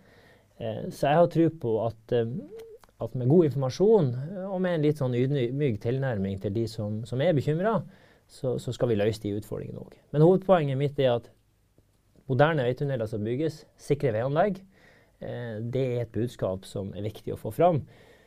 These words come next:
Og så ser jeg av og til en gjør litt sånn, eh, sjablongmessige sammenligninger med nye, moderne, godt utrustede tunneler blir sammenlignet med dårlige, gamle tunneler.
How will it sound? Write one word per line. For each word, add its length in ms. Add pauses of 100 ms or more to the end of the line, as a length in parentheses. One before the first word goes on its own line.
(300)
Og 140
så 100
ser 160
jeg 80
av 140
og 100
til 160
en 120
gjør 200
litt 180
sånn, 240
eh, 240
sjablongmessige 1400
sammenligninger 580
med 300 (400)
nye, 280
moderne, 640
godt 260
utrustede 380
tunneler 360
blir 160
sammenlignet 520
med 120
dårlige, 560
gamle 320
tunneler. 440